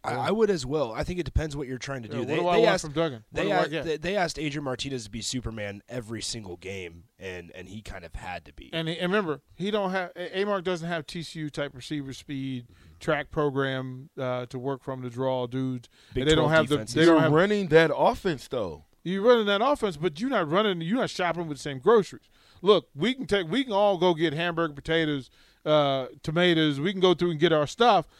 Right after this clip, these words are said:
Speaker 2: Don't mean it's gonna come out of the kitchen the same way. <laughs>
Speaker 3: I, I'd agree with that, but you, but at the end of the day, okay, when we're, we're talking about game managers,
Speaker 2: Hmm?
Speaker 3: quarterbacks, and that's something I definitely wanna talk to Keithan McCann about. You have to be a game manager. You're a coach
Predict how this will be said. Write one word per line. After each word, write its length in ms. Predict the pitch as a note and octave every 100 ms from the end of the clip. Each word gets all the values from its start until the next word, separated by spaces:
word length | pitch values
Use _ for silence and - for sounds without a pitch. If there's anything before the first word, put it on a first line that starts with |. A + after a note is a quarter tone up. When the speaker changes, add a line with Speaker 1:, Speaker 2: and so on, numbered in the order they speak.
| _ -
Speaker 2:
Don't 240 | F#3 G3+
mean 200 | G#3 G3+
it's 100 | F#3+
gonna 140 | F3+ D#3+
come 180 | G3+
out 120 | F3 C#3+
of 60 |
the 40 | -
kitchen 300 | C4 - E3+
the 40 |
same 280 | - C#3+ B2
way. 100 | B2 - _ _ _ _
<laughs> 0 | E3 - -
Speaker 3:
I, 440 | D#4+ B3+ C#4+ - A3 -
I'd 140 | C4
agree 280 | G3+ A#3+ D4+
with 140 | D4
that, 180 | A3+ A#3+
but 200 | A3 -
you, 100 | A#3
but 180 | G3 A3
at 100 | A3
the 120 | G#3+
end 200 | G#3 B3
of 60 | A#3+
the 80 | G#3
day, 340 | D3+ C#3 A#2 - _ _
okay, 420 | - - D#3+ D3+ D3 _ _ -
when 340 | D#3+ D#3+ C#3+
we're, 140 | A#2+ D#3
we're 120 | E3+ G#3+
talking 340 | - B3+ -
about 280 | G#3 F#3+ C3
game 280 | E3+ F3+ D#3
managers, 480 | D3 B2 E2 D#2 - _
Speaker 2:
Hmm? 140 | C#3 F3+
Speaker 3:
quarterbacks, 480 | G3+ B3+ A#3 G#3+ F3
and 100 | G3
that's 140 | A3+
something 200 | A#3 A3
I 80 | F#3+
definitely 340 | F3+ F3+ F3 E3
wanna 80 | D#3
talk 180 | E3 D3+
to 40 |
Keithan 280 | C3 E3+ C3+
McCann 220 | B2 D3 A#2
about. 180 | F#2+ - _ _
You 440 | B2 E3 C4+ D4+
have 340 | B3 A#3 A#3 -
to 100 | G#3+
be 220 | D#3+ G#3
a 80 | F#3
game 600 | C#3+ A#2 F3 G3+ G3+ F3+ C#3+
manager. 640 | E3+ G#3+ G#3 F3+ D3 A#2+
You're 220 | D#3 G3+
a 60 | F3+
coach 560 | - F#3+ A3 - -